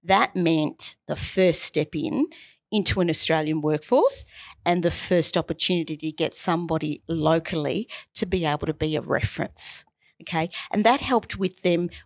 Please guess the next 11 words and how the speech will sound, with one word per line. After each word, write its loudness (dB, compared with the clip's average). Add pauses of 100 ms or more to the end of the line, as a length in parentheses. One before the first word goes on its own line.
whether 4
the -2
pathway 2
was 0
that -2
they'd -2
go 0
back 0
to -4
uni 0
and, -2